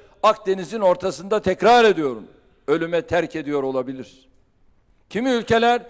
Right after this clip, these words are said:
kendi refah ve huzurları için bu insanlara kapılarını kapatıyor olabilir. Biz inancımızın ve tarihimizin bize yüklediği görevleri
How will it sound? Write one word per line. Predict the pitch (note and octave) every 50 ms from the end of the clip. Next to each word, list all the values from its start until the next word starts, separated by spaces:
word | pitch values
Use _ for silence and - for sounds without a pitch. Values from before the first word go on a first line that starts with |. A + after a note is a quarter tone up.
| - _ _ _
kendi | - E3+ G#3 A#3 A3+ A#3 A3+
refah | A#3 G#3+ F3+ G3+ A#3+ A#3 G3+ F#3+
ve | A3 G#3+
huzurları | G#3 G3 D3 G3 G#3+ G#3 G#3 G#3 G#3 G#3+
için | G#3 - - G#3 G#3 F#3+ C#3+ - _ _ _ _ _ _
bu | C#3+ A#3+ D4
insanlara | C#4+ A#3+ G#3+ F3 - G#3+ G#3 G#3 G#3 G#3 G#3+ A3+ A#3 A#3 A#3 - - - - _ -
kapılarını | - F3+ F#3 G3 A3 A#3 A3+ A3+ A3 A3+ A3+ A#3+
kapatıyor | A3+ - G3+ G3 G#3+ A3 G#3+ - A3+ A3+ A3 A3+ A#3 A3+
olabilir. | - - D#3+ D#3+ E3 E3 E3 D#3 E3 F#3 E3+ C3+ - - _ _ _ - - _ _ _ _ _ _ _ _
Biz | A#2+ C#3+ A#3+ C#4 C4+ A3+ - - - _ _ -
inancımızın | C#3+ D#3 F3 F3+ F3+ E3+ C#3 F3 F#3 F#3+ E3+ C#3 F#3+ G#3+ F#3+ C#3+ - - _ _ _ _ _ _ _ -
ve | B2 F#3+ G3+
tarihimizin | - F3+ F3+ F#3 F#3 F#3 F#3 F3+ F#3 G3 G3+ G3+ F3 - A3 B3+ B3 G#3+ E3 B2+ A2 A2+ A2+ A#2+
bize | C#3+ - A#3+ C#4+
yüklediği | C4+ A#3 - - - F#3+ F3 E3+ F#3 E3 D#3+ C3+
görevleri | D#3+ F#3 F#3+ F#3 F3+ E3+ E3 D#3+ D#3+ E3 F#3+ A3 A3+ A3+